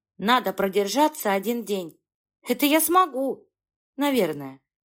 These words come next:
И все равно болтаюсь до вечера с телефоном в руках. Хотя завтра на работу,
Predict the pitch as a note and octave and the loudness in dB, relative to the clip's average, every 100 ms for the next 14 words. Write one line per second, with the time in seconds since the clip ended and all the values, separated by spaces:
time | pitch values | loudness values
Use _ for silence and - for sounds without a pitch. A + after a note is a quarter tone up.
0 | _ _ _ _ - F#3 - G3 G#3 A#3 | _ _ _ _ -8 -8 -4 0 2 2
1 | D4+ F4+ A3+ G3+ G3+ A#3 C#4+ G#3+ D#3 F3 | 2 0 2 0 2 2 2 2 -2 -2
2 | F3+ G#3+ G#3 F3+ - F3+ F3 - F#3 F3+ | 0 0 -4 -8 -8 -6 -6 -4 -6 -6
3 | F3 F3+ - D#3+ - _ _ _ _ - | -6 -6 -6 -8 -8 _ _ _ _ -4
4 | B3 C#4 C#4 D4+ D4 G3 G3+ B3 C4 A3 | 2 2 4 2 0 -2 2 2 2 2
5 | A3 - | 0 -4